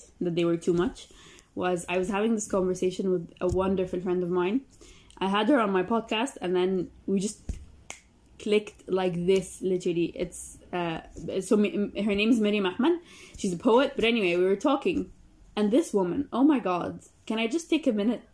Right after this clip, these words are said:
I love her so much. She's, she's just great. But anyway, um, we were talking, and then she was, like,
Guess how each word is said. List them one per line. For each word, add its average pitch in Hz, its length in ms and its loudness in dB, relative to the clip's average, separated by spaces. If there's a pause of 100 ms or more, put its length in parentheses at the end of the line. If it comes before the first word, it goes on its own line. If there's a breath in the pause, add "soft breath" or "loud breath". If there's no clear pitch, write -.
(120)
I 208 120 0
love 226 320 4
her 180 160 0
so 262 240 2
much. 180 400 -4 (520 soft breath)
She's, 214 420 0 (840)
she's 277 280 2
just 262 240 2
great. 175 460 -2
But 180 240 -2
anyway, 190 580 -2 (640 soft breath)
um, 180 640 -2
we 190 160 2
were 214 120 8
talking, 285 400 2
and 190 80 -2
then 202 100 -2
she 226 140 -2
was, 196 120 0
like, 170 440 -4